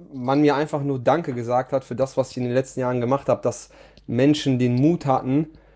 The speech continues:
ähm, selber, wie gesagt, mit dem eigenen Geld zu investieren, viele Gewinne eingefahren haben, sich bedankt haben, dass Menschen den Mut hatten, eine eigene Firma zu gründen und gewerblich zu handeln,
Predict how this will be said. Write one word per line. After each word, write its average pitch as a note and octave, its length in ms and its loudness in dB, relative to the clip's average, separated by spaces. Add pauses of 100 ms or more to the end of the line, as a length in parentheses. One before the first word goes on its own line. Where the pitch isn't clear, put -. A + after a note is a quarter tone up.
(240)
ähm, A#2+ 480 0 (800)
selber, D3 680 4
wie C#3 80 0
gesagt, C3+ 500 0 (640)
mit C3+ 260 0
dem C3+ 120 2
eigenen C3+ 360 4
Geld C3+ 220 2
zu - 140 -4
investieren, C3+ 720 2
viele C3 320 0
Gewinne C3 380 2
eingefahren C3 640 0
haben, B2+ 220 0
sich A#2+ 180 -8
bedankt C3+ 400 0
haben, C3 180 2
dass B2 180 -2
Menschen C#3 460 2
den B2+ 200 0
Mut F3+ 260 2
hatten, C3+ 380 0 (440)
eine - 140 -4
eigene C#3+ 320 4
Firma E3 500 0
zu B2 180 -6
gründen A#2+ 540 -4
und B2+ 240 -8
gewerblich C3+ 640 -2
zu - 240 -10
handeln, D#3+ 600 2